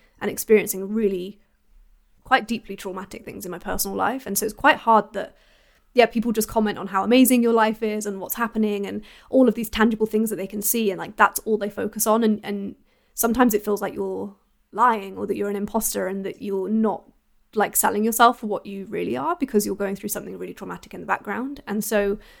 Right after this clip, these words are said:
it's June twenty-two when we're recording this, and in September of twenty twenty-one, so it hasn't <laughs> even been a year yet, in September of twenty twenty-one, I underwent a, um, optional, um,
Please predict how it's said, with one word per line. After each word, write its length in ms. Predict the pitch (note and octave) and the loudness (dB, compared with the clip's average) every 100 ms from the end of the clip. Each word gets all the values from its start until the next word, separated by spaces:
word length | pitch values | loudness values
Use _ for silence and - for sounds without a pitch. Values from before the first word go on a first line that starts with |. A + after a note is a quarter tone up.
| _ _ _ _ - | _ _ _ _ 0
it's 320 | A3+ - - | 0 0 -4
June 280 | G3+ A#3 B3+ | 0 2 2
twenty-two 580 | G#3+ G3 G3+ G#3 G#3+ | 2 -4 0 2 2
when 100 | G#3+ | 0
we're 140 | G3+ F#3 | -2 -4
recording 440 | G#3 G#3+ G#3 G3+ | -2 0 0 0
this, 240 | G3 F#3+ - | -4 -6 -4
and 100 | G3+ | -4
in 120 | G3+ | -2
September 720 | - - G#3 G#3 G#3 G3 - - | -4 -4 -2 -2 -2 -4 -6 -8
of 240 | G3+ G#3 | -10 -10
twenty 240 | - F#3 | -12 -12
twenty-one, 720 | - G3 G3 G#3 A3+ A3 A3 - | -10 -10 -8 2 4 4 2 -2
so 140 | - | -12
it 20 | |
hasn't 240 | G#3+ A3+ G3+ | -8 -4 -2
<laughs> 40 | |
even 160 | G#3+ A3 | -2 0
been 120 | A#3 | 6
a 40 | |
year 380 | A3 G3 F#3+ G3+ | 6 6 2 0
yet, 140 | G#3 G#3+ - - - - | 0 -12 -16 -18 -18 -4
in 240 | - A#3 A#3+ | 4 6 6
September 420 | A3+ G#3+ B3+ A#3 | 2 2 2 4
of 80 | A3+ | 2
twenty 180 | A3 G#3 | 0 -2
twenty-one, 520 | G3+ G3+ G#3+ G#3+ - G3+ | -2 2 4 4 2 2
I 240 | G3+ G3+ | 2 2
underwent 580 | - G#3+ G#3+ G3 G3 G3 - | 0 -2 -2 -4 -4 -8 -10
a, 440 | G2 G2 G2+ - | -6 -6 -6 -8
um, 440 | G3+ G3+ F#3 - G3+ _ _ _ _ _ _ _ | -8 -8 -8 -8 -10 _ _ _ _ _ _ _
optional, 680 | B3 - - A3+ A3 G#3+ G#3 _ _ _ _ _ _ F3 - - | 6 6 6 6 6 4 0 _ _ _ _ _ _ -18 -4 6
um, 300 | G#3 G3+ | 6 6